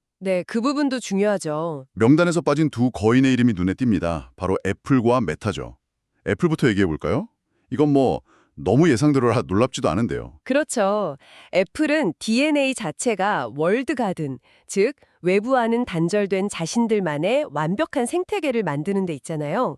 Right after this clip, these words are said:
Speaker 2: 네네, 늘 그래왔죠.
Speaker 1: 외부 표준을 따르기보다는 아이폰,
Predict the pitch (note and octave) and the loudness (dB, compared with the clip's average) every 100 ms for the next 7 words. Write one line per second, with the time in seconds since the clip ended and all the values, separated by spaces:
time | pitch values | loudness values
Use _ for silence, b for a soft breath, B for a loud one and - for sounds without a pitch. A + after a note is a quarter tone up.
0 | - D#2+ E2 D#2 D2+ E3 - C#3 C#3+ F2 | -8 -4 -2 -2 2 2 4 4 4 0
1 | D#2 G2 A#2 - G3 A#3+ D4+ F#4+ F#4 F4 | -4 -6 -8 -2 0 0 -2 -2 0 -2
2 | D#4+ D#4+ E4+ D#4 B3 F3 D#3 A3+ A#3+ C#3 | 0 -2 -2 -4 -4 -2 0 0 -2 -4
3 | - E3+ A#3 B3+ - E3+ C3 | -2 -2 -4 -6 -6 -4 -4